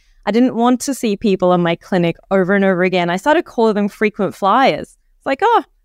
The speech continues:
I know you by name," and that's not a good thing. So I put my clinic on hold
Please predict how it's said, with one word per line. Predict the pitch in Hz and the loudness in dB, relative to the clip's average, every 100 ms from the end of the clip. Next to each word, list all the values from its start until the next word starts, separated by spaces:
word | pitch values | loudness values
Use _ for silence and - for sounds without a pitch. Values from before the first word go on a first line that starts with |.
| _ | _
I | - | -4
know | 311 | -2
you | 302 277 | -2 -2
by | 269 262 | 0 0
name," | 254 277 226 | 0 -2 -2
and | 190 | -2
that's | 233 320 - | -2 -2 -4
not | 208 214 233 | -2 0 0
a | |
good | 208 226 - | -2 -4 -4
thing. | 165 165 196 - _ _ _ _ | -4 -4 -6 -10 _ _ _ _
So | _ 330 320 311 - | _ 0 2 2 0
I | 320 | -2
put | - 339 370 | 0 -4 -2
my | 427 427 | 0 0
clinic | 330 277 254 | 0 0 0
on | - 208 | 0 -2
hold | 196 - 156 143 254 254 | -2 -4 -4 -2 -4 -8